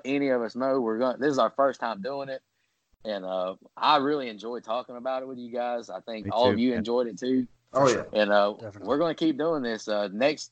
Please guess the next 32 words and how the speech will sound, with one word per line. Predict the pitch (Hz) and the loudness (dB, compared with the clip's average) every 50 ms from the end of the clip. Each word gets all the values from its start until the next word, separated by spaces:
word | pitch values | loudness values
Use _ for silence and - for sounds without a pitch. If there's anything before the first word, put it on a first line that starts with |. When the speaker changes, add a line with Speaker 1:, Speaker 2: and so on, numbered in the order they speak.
| _ _ | _ _
Speaker 1:
the | 95 101 104 | -10 -8 -2
next | 107 127 147 143 - | 0 0 0 0 0
movie | 156 151 147 | 0 2 2
we're | 147 147 143 | 4 2 2
gonna | 139 139 135 135 131 | 2 2 0 0 0
review | 110 113 127 135 135 120 | 0 0 0 0 0 -2
is | 101 90 | -2 0
nineteen | 104 120 123 120 - 120 117 110 | -2 -2 -2 -2 -4 -8 -8 -6
seventy-eight, | - 123 117 110 110 113 113 113 113 113 101 82 | -2 -2 -2 -2 -2 -4 -2 -2 -2 -2 -2 -2
John | 110 110 113 107 | 0 0 0 0
Carpenter's | - 113 110 107 101 104 101 98 87 - _ _ - | 0 2 0 0 0 -4 -8 -10 -10 -12 _ _ 0
Halloween. | 110 107 104 98 98 117 123 123 127 120 117 _ _ _ - - | 2 2 2 2 0 -2 -2 -2 -4 -6 -8 _ _ _ -6 0
Speaker 2:
Woo-hoo! | 247 330 370 381 403 403 403 415 415 415 339 262 320 370 392 381 359 311 269 208 165 - - | 4 8 10 12 12 12 12 12 12 12 10 8 8 8 8 8 8 6 2 0 -4 -10 -8
Speaker 1:
Michael's | 95 104 117 131 131 - 120 110 - | -2 0 0 0 0 -2 -6 -8 -6
favorite. | 135 131 127 131 123 123 131 131 - _ | -4 -4 -2 -2 -4 -4 -6 -6 -6 _
Speaker 2:
<laughs> | _ _ _ _ _ - _ _ _ _ _ _ - - _ _ _ _ _ _ - - 165 135 | _ _ _ _ _ -20 _ _ _ _ _ _ -20 -20 _ _ _ _ _ _ -12 -8 -6 -2
Speaker 1:
It's | - 160 127 127 - 135 | -2 0 0 0 0 0
only | 131 131 127 | 0 0 0
because | 113 117 135 123 117 110 | -2 -4 -4 -4 -4 -4
his | 113 107 98 | -6 -8 -8
name | 92 110 113 117 120 117 | -6 -8 -6 -6 -8 -10
is | 107 101 | -10 -8
Michael | 107 113 117 113 - 123 107 107 | -6 -6 -6 -6 -8 -12 -16 -14
in | 98 | -14
the | 95 | -14
movie. | 98 113 127 131 117 127 | -12 -10 -10 -8 -4 0
Speaker 2:
Oh, | 139 131 131 131 131 131 127 123 123 120 | 4 6 6 8 8 6 6 6 6 6
that's | 117 123 127 117 | 4 4 4 4
Speaker 1:
But, | 110 110 | 2 2
Speaker 2:
not | 110 110 107 107 | 2 2 0 -2
Speaker 1:
um, | 104 | 0
Speaker 2:
why. | 107 110 110 110 | 0 0 0 0